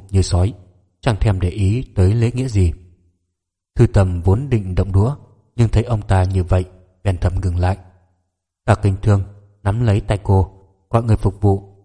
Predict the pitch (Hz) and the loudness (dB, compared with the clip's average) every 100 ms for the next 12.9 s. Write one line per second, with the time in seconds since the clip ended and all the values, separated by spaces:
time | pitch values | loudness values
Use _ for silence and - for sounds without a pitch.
0 | - 107 101 95 101 87 - - 101 - | -4 -2 0 0 -2 -2 -2 -4 -6 -2
1 | 98 92 120 127 110 - 87 - 95 90 | 0 0 0 -2 -2 0 -2 0 0 0
2 | - _ _ _ _ _ _ _ _ _ | -4 _ _ _ _ _ _ _ _ _
3 | _ _ _ _ _ _ 117 104 95 98 | _ _ _ _ _ _ 0 4 4 4
4 | 113 110 - 98 - 107 98 - 135 - | 2 0 2 0 0 -2 -2 0 -2 -2
5 | 101 95 90 101 95 98 - - _ _ | -2 0 0 -2 0 -2 -4 -18 _ _
6 | _ - 95 113 98 104 113 107 - - | _ -2 0 0 0 0 2 -2 -4 -20
7 | _ _ _ _ _ _ - 107 90 78 | _ _ _ _ _ _ 0 2 2 0
8 | 87 80 - _ _ _ _ _ - 113 | 0 0 -6 _ _ _ _ _ -4 0
9 | 107 90 95 87 78 _ _ _ 107 117 | 2 2 2 0 -4 _ _ _ 0 0
10 | 151 127 95 95 98 123 113 92 101 - | 2 0 0 0 0 -2 -2 0 -2 0
11 | 107 98 - _ _ _ - 113 - 95 | -2 -2 -6 _ _ _ -2 -2 0 -2
12 | 98 131 127 - 95 135 110 87 98 | -2 -2 -4 -2 -4 0 -2 0 -2